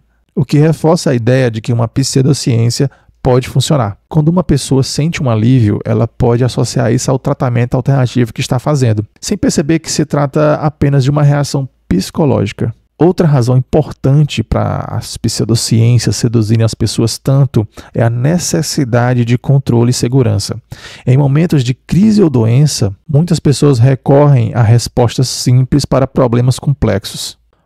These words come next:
buscando conforto em práticas que prometem resultados rápidos e fáceis. A desconfiança nas instituições médicas e científicas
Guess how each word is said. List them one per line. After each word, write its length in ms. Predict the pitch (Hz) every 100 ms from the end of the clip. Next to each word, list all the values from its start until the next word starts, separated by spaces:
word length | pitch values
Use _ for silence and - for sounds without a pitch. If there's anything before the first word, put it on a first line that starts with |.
| -
buscando 560 | 127 143 - 165 165
conforto 800 | - 160 143 - 156 170 - 135 -
em 140 | 127
práticas 580 | - 135 139 151 - 123
que 100 | -
prometem 540 | 127 127 113 117 120
resultados 540 | 107 117 107 120 107 107
rápidos 880 | 87 92 104 117 - 127 135 147 - _ _ _
e 40 | 123
fáceis. 680 | - 104 101 110 - - -
A 100 | -
desconfiança 760 | 117 - 156 - 147 151 165 143
nas 200 | 127 117
instituições 720 | 123 127 - 117 - 117 107
médicas 640 | 110 117 123 143 - 117
e 60 | 113
científicas 800 | - 110 - 117 123 - 110